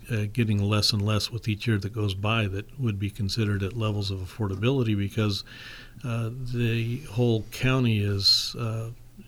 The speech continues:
is sought after in regards to another place to live. Uh, these aren't individuals that, um, uh, are working here, but, uh, individuals that either might be looking for a home for retirement or a vacation home, some things of that sort.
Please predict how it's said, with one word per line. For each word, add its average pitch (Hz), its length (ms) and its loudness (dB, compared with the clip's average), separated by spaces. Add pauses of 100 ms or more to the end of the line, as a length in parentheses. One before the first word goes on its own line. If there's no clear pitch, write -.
is 113 200 2
sought 123 300 6
after 104 300 0
in 107 120 2
regards 104 540 0
to 107 440 2
another 107 340 0
place 113 360 0
to - 100 -4
live. 117 480 -4 (600)
Uh, 117 360 -2
these 110 280 2
aren't 113 200 6
individuals 107 600 4
that, 104 160 2 (200)
um, 110 520 -2 (260)
uh, 117 180 -4
are 113 180 0
working 117 400 4
here, 101 240 2
but, 107 260 -4 (120)
uh, 120 140 -2
individuals 113 680 0
that 104 160 -2 (480)
either 113 200 2
might 110 240 2
be 120 80 0
looking 107 320 2
for 104 240 0
a 101 40 0
home 117 220 4
for 110 140 0
retirement 127 680 0
or 104 460 -2
a 113 200 -6
vacation 107 640 2
home, 120 380 2
some 113 260 -2
things 113 320 -2
of 104 80 -6
that 113 220 0
sort. 120 320 0